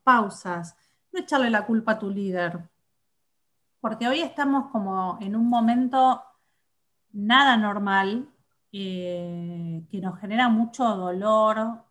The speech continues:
eh, hasta en nuestros cuerpos. Eh, estamos viendo niveles de ansiedad, depresión en jóvenes, que te diría, yo no, no pensé que íbamos a ver.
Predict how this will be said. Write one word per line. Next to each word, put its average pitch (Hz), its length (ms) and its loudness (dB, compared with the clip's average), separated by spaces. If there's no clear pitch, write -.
eh, 175 800 -10
hasta 180 220 -12
en 175 80 -8
nuestros 170 300 -14
cuerpos. 175 760 -4
Eh, 160 760 -8
estamos 226 360 -4
viendo 233 580 -2
niveles 202 440 -6
de 190 80 -10
ansiedad, 185 880 -2
depresión 196 680 -8
en 269 140 0
jóvenes, 190 840 -2
que - 160 -16
te 190 140 -10
diría, 277 460 -4
yo 269 200 -8
no, 269 520 -2
no 220 260 -2
pensé 247 380 -2
que 294 80 -6
íbamos 180 400 -4
a 165 80 -2
ver. 156 260 -6